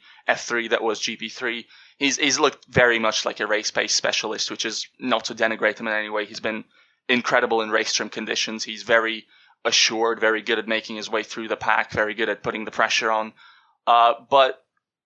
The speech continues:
the one lap prodigious pace, it's, I don't wanna say it's been lacking, because he's, he's still a quick qualifier, and earlier in his career, he was actually pretty standout in terms of pole positions. But it's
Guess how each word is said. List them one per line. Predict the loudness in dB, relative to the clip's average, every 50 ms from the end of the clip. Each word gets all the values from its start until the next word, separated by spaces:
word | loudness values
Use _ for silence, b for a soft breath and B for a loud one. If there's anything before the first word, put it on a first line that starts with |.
| _ _ _ _ _ _ _ _ 0
the | 2
one | 2 4 4 4 4 4 2
lap | 4 4 4 2 0 -2 -8 -18 -20 _ _ _ -12
prodigious | -10 -4 0 2 2 2 2 0 -2 -2 -4
pace, | -2 -2 -2 -4 -4 -2 -2 -2 0 0 -2 -6 -10 _ _
it's, | -6 -6 -4 -2 0 0 0 -2 -4 -8 _ _ _ _
I | 0 0
don't | 2 2
wanna | 2 2 2
say | 0 0 -2
it's | -4 -4 -4
been | -6 -6 -2
lacking, | 0 0 0 0 0 -2 -4 -6 -6 -8 -8 -8
because | -8 -8 -4 -2 -2 -2 -2 -4
he's, | -4 -2 -2 -2 0
he's | 0 -2 -2 -4
still | -2 0 2 4 4
a | 2 0
quick | -2 -2 -2 -2 -2 -4
qualifier, | -8 -8 -6 -6 -6 -4 -2 -2 0 -2 -2
and | -4 -2 0
earlier | 2 4 4 4 2 0 -4
in | -4 -4
his | -6 -8 -6
career, | -6 -4 -4 -4 -4 -4 -6 -8 -10 _ _ _ _ _
he | -6 -4
was | -2 -2
actually | -2 -2 -2 -4 -6 -6 -8 -10 -12 -16 _ _ _ -8
pretty | -2 -2 -2 -2 0
standout | -2 -2 0 2 2 0 0 0 -2 -4 -4 -6 -8
in | -8 -6
terms | -6 -6 -6 -8
of | -8 -8
pole | -8 -8 -6
positions. | -8 -8 -8 -8 -8 -8 -10 -12 -14 b b b b b b b b b b _ _
But | 4 6 8 8 8 6 4 2 -2 -8 -8 -8
it's | -8 -6 -2 0 0 0 -2